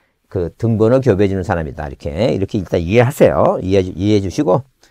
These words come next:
절대 뭐 하는 사람이 아니에요. 뭘 고쳐주고 그러는 사람이 아니에요.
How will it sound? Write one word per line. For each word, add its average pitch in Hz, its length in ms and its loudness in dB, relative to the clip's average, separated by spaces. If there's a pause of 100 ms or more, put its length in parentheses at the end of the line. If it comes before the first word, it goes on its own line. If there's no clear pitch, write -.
(180)
절대 104 220 4
뭐 107 140 6
하는 123 160 8
사람이 117 260 6
아니에요. 98 460 0
뭘 101 180 2
고쳐주고 131 440 4
그러는 107 160 2
사람이 101 260 0
아니에요. 101 420 0